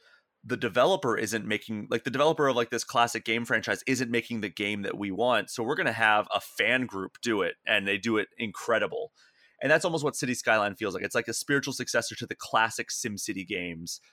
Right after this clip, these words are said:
and it's just terrific. And I have not played the Switch version of this, but, uh, I mean, the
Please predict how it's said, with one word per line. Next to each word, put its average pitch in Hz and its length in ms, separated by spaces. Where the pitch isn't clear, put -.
and 95 460
it's - 420
just - 300
terrific. 98 480
And 107 180
I 120 120
have 147 120
not 131 220
played 127 240
the 104 80
Switch - 300
version 127 280
of 131 60
this, 135 340
but, 98 240
uh, 92 360
I 110 40
mean, 92 300
the 117 400